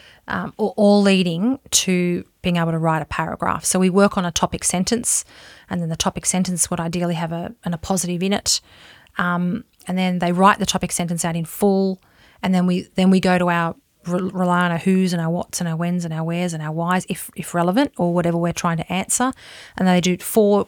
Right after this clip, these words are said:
points, four supporting, um, details that they want to say about the topic sentence. So all those supporting details has to relate to the topic sentence. That's, that's a, a challenge for some of them to make sure that they're linking back,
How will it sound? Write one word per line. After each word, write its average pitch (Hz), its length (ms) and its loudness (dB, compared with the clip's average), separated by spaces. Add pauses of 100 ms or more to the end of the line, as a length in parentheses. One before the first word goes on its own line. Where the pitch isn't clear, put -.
(100)
points, - 560 -2
four 185 340 -2
supporting, 175 760 -6 (400)
um, 170 180 -2
details 196 580 0
that - 80 -8
they 180 100 2
want 175 260 -2
to - 140 -4
say 175 460 -2
about 175 520 -2
the - 140 -4
topic - 300 -4
sentence. - 560 -8 (460)
So - 180 -8
all 214 220 4
those 208 160 4
supporting 185 360 0
details 180 340 -2
has - 440 -2 (100)
to 190 100 -2
relate 180 420 0
to 190 180 0
the 175 80 -4
topic - 360 -6
sentence. - 460 -8 (320)
That's, - 400 0 (120)
that's 202 220 2
a, 180 100 -6 (460)
a 196 80 -2
challenge 185 420 2
for - 80 -8
some 180 220 2
of 175 120 -2
them 180 140 -4
to - 120 -4
make 175 180 -4
sure 185 320 -2
that - 120 -10
they're 170 140 -2
linking 175 380 -2
back, 170 320 -6